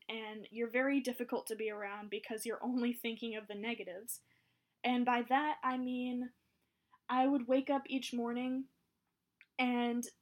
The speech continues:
only negative outcomes would pop into my mind. Like, what if I'm not able to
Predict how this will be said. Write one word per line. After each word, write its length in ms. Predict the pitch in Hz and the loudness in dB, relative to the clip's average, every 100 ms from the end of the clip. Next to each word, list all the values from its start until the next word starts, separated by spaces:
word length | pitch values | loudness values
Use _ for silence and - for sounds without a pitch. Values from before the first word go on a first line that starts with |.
| _ _ - | _ _ 4
only 420 | 269 294 294 294 | 6 6 6 4
negative 600 | 262 247 247 247 240 233 - | 4 4 2 2 0 -2 -4
outcomes 520 | 214 - - 220 220 | -4 -4 -8 -6 -6
would 200 | 208 208 - _ - | -8 -8 -14 _ -8
pop 220 | 226 220 | -6 -4
into 200 | 214 220 | -8 -8
my 120 | 196 | -10
mind. 380 | 196 180 170 220 - | -6 -6 -6 -8 -2
Like, 280 | 208 190 - - _ _ _ - | 0 0 -4 -16 _ _ _ 6
what 180 | 254 269 | 8 10
if 120 | 269 | 8
I'm 240 | 247 247 | 6 6
not 200 | 240 240 | 4 4
able 220 | 233 226 | 6 4
to 80 | 220 | 2